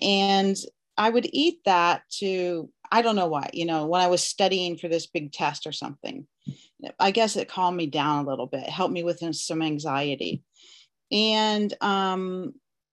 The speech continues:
you know, but it progressed. You know, this disease is so progressive in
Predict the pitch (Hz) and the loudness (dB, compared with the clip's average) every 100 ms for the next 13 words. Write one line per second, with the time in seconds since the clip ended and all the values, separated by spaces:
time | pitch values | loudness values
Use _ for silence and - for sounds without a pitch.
0 | _ _ - _ - 220 226 214 208 233 | _ _ -14 _ -8 -2 0 0 2 4
1 | 254 - 262 262 302 320 175 - - 208 | 4 4 0 2 2 2 2 -4 -6 -4
2 | 220 202 233 - 214 240 233 196 175 - | -2 0 0 0 -4 0 0 -2 -6 -6
3 | 214 247 254 202 - 170 156 - 151 - | 0 0 0 -4 -2 -2 -2 -6 -6 -6
4 | 156 | -6